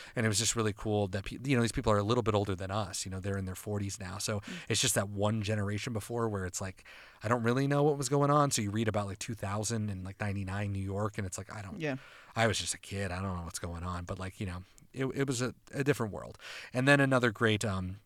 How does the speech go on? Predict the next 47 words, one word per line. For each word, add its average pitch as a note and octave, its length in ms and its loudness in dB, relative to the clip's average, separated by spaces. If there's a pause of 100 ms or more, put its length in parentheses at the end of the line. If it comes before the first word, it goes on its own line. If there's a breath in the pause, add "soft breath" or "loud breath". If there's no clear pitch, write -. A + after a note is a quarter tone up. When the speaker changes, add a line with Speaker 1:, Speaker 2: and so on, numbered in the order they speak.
Speaker 1:
you A2+ 120 -2
know, G2 100 0
country G#2+ 320 0
artist, G2 340 0
uh, F#2+ 80 -2
Tyler G#2 260 0
Childers, B2+ 520 2 (380 soft breath)
who, G2 280 2
um, F2+ 320 -4 (280)
i-, A#2+ 180 -2
the A2 80 -4
first B2 200 2
record G2 220 0
was G2 120 -4
produced G2+ 280 -2
by G2+ 80 -4
Sturgill F#2 320 -4
Simpson. A2+ 460 -2 (160)
Uh, G#2+ 200 -2
Can, D#3+ 280 2 (100)
Can D#3+ 220 0
I C#3 140 -2
Take - 260 -4
My A#2 100 0
Hounds A2 360 0
to A2 80 -4
Heaven? F#2+ 360 -2 (500 loud breath)
Um, G#2 320 2
it's A#2+ 160 0
a A2+ 60 2
really B2 560 2
weird A2 420 2
record. G2 440 0
It - 160 -6
is F#2+ 180 -2
the G#2+ 100 -2
same C3 380 2
record A2 340 0
three A#2 200 -4
times B2+ 380 -2
over. F#2+ 380 -2 (500 soft breath)
The G#2+ 80 4
first B2+ 520 0
mix B2 320 0
is G#2+ 120 0
called G2 240 -2
Hallelujah, A2+ 680 0